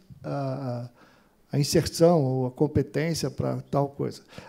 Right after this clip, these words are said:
Agora, sobre essa situação de plágio e apropriação,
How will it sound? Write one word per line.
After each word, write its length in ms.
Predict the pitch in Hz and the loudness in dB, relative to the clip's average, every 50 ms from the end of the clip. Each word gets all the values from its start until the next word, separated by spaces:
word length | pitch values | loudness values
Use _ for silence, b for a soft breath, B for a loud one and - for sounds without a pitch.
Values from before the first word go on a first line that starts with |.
| B - | B 4
Agora, 320 | 165 160 170 202 202 196 | 6 8 10 10 10 10
sobre 340 | 190 - 240 247 220 208 202 | 8 8 8 8 8 10 8
essa 280 | 202 196 190 - 180 156 | 8 6 6 4 2 0
situação 720 | - - - - 156 143 131 - - 151 139 135 135 - - _ _ - | -2 -4 -2 -2 0 0 0 0 0 0 0 -2 -4 -8 -14 _ _ -8
de 140 | 127 117 | -6 -6
plágio 680 | 131 - - 147 156 160 160 143 131 113 123 120 120 117 | -2 0 2 4 4 4 4 2 2 0 -2 -2 -4 -4
e 260 | 117 120 127 131 135 | -4 -4 -2 -2 0
apropriação, 840 | 131 131 - 143 135 - 151 127 117 - - 175 202 202 185 - | 0 0 0 -2 0 0 -2 -4 -2 0 2 4 4 4 4 0